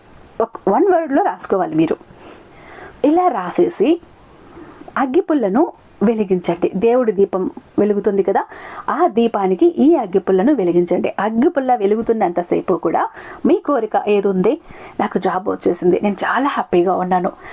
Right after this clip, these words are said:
నాకు ఈరోజు ఇంత డబ్బు కావాలనుకున్నాను, ఆ డబ్బు నాకు అందింది, చాలా హ్యాపీగా ఉన్నాను,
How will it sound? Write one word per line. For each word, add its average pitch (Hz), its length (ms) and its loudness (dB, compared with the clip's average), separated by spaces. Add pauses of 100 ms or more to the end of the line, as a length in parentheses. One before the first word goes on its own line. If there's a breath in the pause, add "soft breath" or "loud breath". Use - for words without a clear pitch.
(180 loud breath)
నాకు 269 200 0
ఈరోజు 254 420 2
ఇంత 233 180 0
డబ్బు 202 280 0
కావాలనుకున్నాను, 233 840 0
ఆ 240 160 0
డబ్బు 254 340 2
నాకు 226 340 -2
అందింది, 214 600 0
చాలా 254 260 0
హ్యాపీగా 180 420 0
ఉన్నాను, 185 340 0